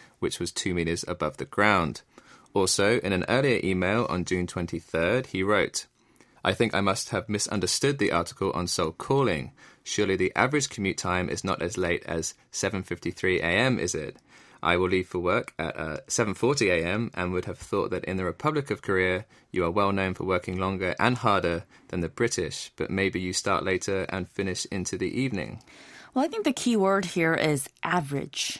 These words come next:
Speaker 2: Some people leave for work at six A M, some leave at nine, and, uh, we also probably have the efficient public transport to thank for that as well. The subway and the bus system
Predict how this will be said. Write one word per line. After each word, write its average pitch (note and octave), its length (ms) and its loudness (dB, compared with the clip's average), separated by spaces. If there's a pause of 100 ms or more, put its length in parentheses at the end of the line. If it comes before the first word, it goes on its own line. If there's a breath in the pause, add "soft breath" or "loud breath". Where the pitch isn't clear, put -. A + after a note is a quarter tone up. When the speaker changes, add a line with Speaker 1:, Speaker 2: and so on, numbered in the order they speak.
(120)
Speaker 2:
Some A3+ 240 2
people F3+ 260 2
leave F3+ 220 2
for F3 120 0
work F3 240 0
at C#3 120 -2
six - 260 -4
A A3 180 4
M, G#3 220 4
some F3 260 2
leave E3 200 2
at D3 100 0
nine, F#3 800 4
and, D#3 560 2
uh, D#3 300 0
we F3 80 -2
also F#3+ 220 -2
probably G3 340 2
have F#3 200 2
the F#3 140 4
efficient F#3 440 0
public F3 260 0
transport G#3+ 540 0
to E3+ 80 0
thank D#3+ 440 -2
for D#3 300 2
that D3 400 2
as C#3 400 2
well. D3+ 220 4
The D3 80 0
subway A#3+ 420 2
and E3+ 160 2
the D3 60 4
bus D3 260 0
system C#3+ 420 0